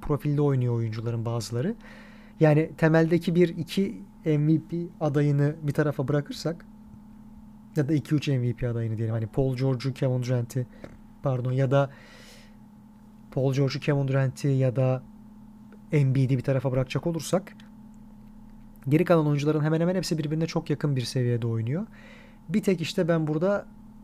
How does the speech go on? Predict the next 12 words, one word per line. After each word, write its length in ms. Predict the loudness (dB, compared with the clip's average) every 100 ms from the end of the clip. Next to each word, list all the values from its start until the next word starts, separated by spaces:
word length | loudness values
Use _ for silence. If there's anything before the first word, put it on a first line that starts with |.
| -20 -20 -12 -2
e, 160 | 0
Malik 340 | 2 2 2 4
Beasley'nin 600 | 4 6 6 6 4 -2 -2
lafına 320 | 0 2 0
çok 260 | 0 -4 -4
güldüm. 320 | -4 -2 -4 -10 -20 -20 -16 0
All-Star 380 | 4 4 4 4
olmasını 640 | 6 4 0 0 0 0 -2 0
gerekiyormuş 760 | 2 2 0 0 -2 -4 -8 -2
kendi 260 | -2 -2
düşüncesine 500 | -4 -4 -4 0 0
göre. 280 | 0 0 -2